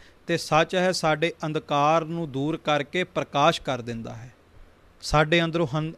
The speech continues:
ਹਨੇਰਾ ਦੂਰ ਕਰ ਦਿੰਦਾ ਹੈ ਪ੍ਰਮਾਤਮਾ। ਉਹ ਸਰਬ ਵਿਆਪਕ ਇੱਕ ਅਕਾਲ ਪੁਰਖ ਵਾਹਿਗੁਰੂ ਦੀ ਹਰ ਜਗ੍ਹਾ ਫਤਿਹ ਹੈ, ਜਿਸ ਦੀ ਹਰ ਜਗ੍ਹਾ 'ਤੇ ਫਤਿਹ ਹੈ, ਹਰ ਜਗ੍ਹਾ 'ਤੇ ਜਿੱਤ ਹੈ, ਹਰ ਜਗ੍ਹਾ 'ਤੇ ਰਮਿਆ ਹੋਇਆ ਹੈ। ਉਸੇ ਪ੍ਰਮਾਤਮਾ ਦੀ ਸ਼ਕਤੀਆਂ ਦੇ ਨਾਮਾਂ ਦਾ ਇਹ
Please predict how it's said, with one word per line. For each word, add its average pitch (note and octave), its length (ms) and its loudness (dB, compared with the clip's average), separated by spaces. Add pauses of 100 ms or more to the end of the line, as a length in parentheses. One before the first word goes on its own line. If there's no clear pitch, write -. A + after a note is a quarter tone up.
(140)
ਹਨੇਰਾ D#3 360 4
ਦੂਰ D3 260 -2
ਕਰ D3+ 220 2
ਦਿੰਦਾ C3+ 320 -2
ਹੈ C#3 140 -2
ਪ੍ਰਮਾਤਮਾ। C#3 680 -2 (500)
ਉਹ F#3 100 0
ਸਰਬ G3+ 400 0
ਵਿਆਪਕ E3 680 0
ਇੱਕ F#3 240 2
ਅਕਾਲ D3+ 420 4
ਪੁਰਖ D3+ 320 -4
ਵਾਹਿਗੁਰੂ D3+ 460 0
ਦੀ D#3 160 -6
ਹਰ E3+ 340 2
ਜਗ੍ਹਾ D#3 320 2
ਫਤਿਹ E3+ 400 0
ਹੈ, G3 180 4 (380)
ਜਿਸ D3 300 0
ਦੀ F3 200 0
ਹਰ D3+ 260 4
ਜਗ੍ਹਾ E3+ 320 4
'ਤੇ D#3+ 180 -2
ਫਤਿਹ D#3 440 0
ਹੈ, C3+ 180 -2 (360)
ਹਰ F3 220 4
ਜਗ੍ਹਾ E3 300 2
'ਤੇ D#3+ 220 0
ਜਿੱਤ C3+ 320 2
ਹੈ, C#3 380 -2 (320)
ਹਰ E3+ 220 4
ਜਗ੍ਹਾ E3 320 2
'ਤੇ E3 220 2
ਰਮਿਆ D3+ 360 2
ਹੋਇਆ C#3+ 300 -2
ਹੈ। C3+ 280 -4 (360)
ਉਸੇ G#3 340 2
ਪ੍ਰਮਾਤਮਾ D#3+ 680 -2
ਦੀ E3+ 120 -4
ਸ਼ਕਤੀਆਂ E3 640 -4
ਦੇ D#3 100 2
ਨਾਮਾਂ C#3+ 420 -2
ਦਾ D3 240 -2
ਇਹ D#3 120 -2